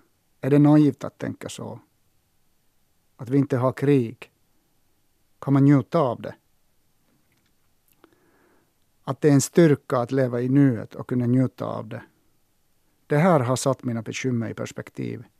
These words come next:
när jag på nära håll fått följa en sån tragisk händelse. Jag behövde kanske den här händelsen för att inse att livet händer nu och inte om tio år.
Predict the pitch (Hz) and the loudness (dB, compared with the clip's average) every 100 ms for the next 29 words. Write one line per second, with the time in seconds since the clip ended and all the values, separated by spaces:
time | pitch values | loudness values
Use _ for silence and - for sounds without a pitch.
0 | _ _ _ - 127 131 139 143 139 135 | _ _ _ -8 -2 -2 2 4 6 4
1 | 131 135 - - 139 131 113 104 107 113 | 2 -2 -4 -8 -4 -4 -6 -8 -10 -10
2 | 110 123 113 104 - - 117 113 107 - | -10 -8 -10 -10 -18 -14 -10 -10 -12 -16
3 | - 123 _ _ _ _ _ _ _ _ | -18 -20 _ _ _ _ _ _ _ _
4 | _ _ _ _ _ _ _ 123 113 151 | _ _ _ _ _ _ _ -12 0 4
5 | 175 170 - 120 117 120 120 117 113 123 | 6 6 2 -6 -6 -6 -6 -6 -4 -4
6 | 110 - 120 107 127 117 139 131 120 120 | -6 -8 -12 -12 -10 -6 -2 -2 -2 -8
7 | 113 - - 135 135 117 - 123 117 120 | -10 -12 -8 -2 -2 -4 -8 -8 -4 -2
8 | 127 123 107 - _ _ _ _ _ _ | -2 -2 -6 -14 _ _ _ _ _ _
9 | _ - 143 127 - 117 107 123 113 107 | _ -2 4 4 2 -4 -4 -6 -6 -6
10 | 104 107 | -8 -10